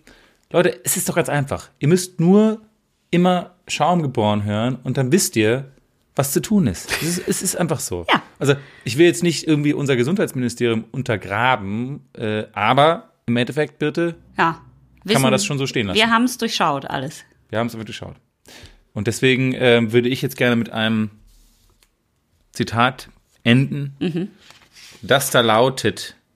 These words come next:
Speaker 1: „Ah, Bier, Ursache und Lösung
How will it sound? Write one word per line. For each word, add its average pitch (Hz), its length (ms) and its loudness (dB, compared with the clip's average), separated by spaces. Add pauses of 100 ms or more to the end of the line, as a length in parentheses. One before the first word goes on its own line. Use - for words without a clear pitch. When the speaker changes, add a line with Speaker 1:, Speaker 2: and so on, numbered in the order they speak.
(1400)
Speaker 1:
„Ah, 101 600 0 (760)
Bier, 90 640 0 (880)
Ursache 151 880 6
und 147 280 -2
Lösung 85 680 2